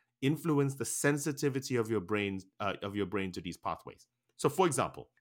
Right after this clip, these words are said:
say I have about twenty kilograms of fat on me, broadly speaking, that's probably about right. But say my brain is slightly less sensitive and only senses eighteen kilos of fat.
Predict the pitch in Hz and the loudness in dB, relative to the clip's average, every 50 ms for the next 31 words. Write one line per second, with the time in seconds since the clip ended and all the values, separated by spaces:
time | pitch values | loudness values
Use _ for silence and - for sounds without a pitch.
0 | _ _ _ _ _ _ - - - 196 190 190 180 175 156 170 165 160 147 143 | _ _ _ _ _ _ -6 4 6 8 10 10 10 10 10 8 6 8 6 4
1 | 135 135 - - 139 135 139 131 127 - 147 131 120 107 95 107 104 98 95 92 | 4 4 2 0 0 0 -2 -6 -4 0 2 2 2 2 2 0 0 0 0 -2
2 | 92 85 90 87 - - 92 71 - - - 87 78 71 67 - _ _ _ _ | -4 -4 -6 -6 0 0 0 -2 -2 -8 -10 -10 -10 -10 -14 -20 _ _ _ _
3 | _ _ _ _ 120 123 110 95 82 78 73 - - - - - - 78 90 - | _ _ _ _ 2 2 4 2 0 -6 -10 -12 -12 -14 -14 -12 -12 -12 -12 -6
4 | - 107 85 85 85 71 - - - 71 65 - _ _ _ _ _ _ _ _ | -6 -4 -4 -4 -6 -8 -10 -10 -12 -12 -14 -14 _ _ _ _ _ _ _ _
5 | _ _ _ _ _ _ _ _ _ - - - - - _ - 123 - - - | _ _ _ _ _ _ _ _ _ -20 -20 -20 -20 -10 _ 0 0 0 0 -10
6 | _ _ _ - - - 175 185 190 180 160 156 127 135 143 143 143 139 127 113 | _ _ _ -4 2 4 4 6 6 6 4 4 4 4 4 4 6 4 2 2
7 | - - - 160 156 156 135 139 123 123 123 - - - 143 147 143 - - 101 | 0 -4 0 0 0 2 2 2 2 2 0 0 0 -2 -2 0 -2 -4 -6 -6
8 | 87 92 95 92 107 117 117 117 107 - - 117 107 104 - - 98 - - - | -8 -6 -4 -2 -2 -2 -2 -2 -4 -4 -4 -4 -4 -4 -4 -6 -6 -6 -8 -6
9 | - 123 120 120 - - - 127 135 139 127 110 101 87 - - 98 87 82 76 | -6 -4 -4 -4 -6 -10 -8 -4 -2 -2 -2 -2 -4 -8 -8 -8 -6 -6 -6 -6
10 | - 73 73 - - 69 67 _ | -8 -12 -8 -8 -8 -8 -8 _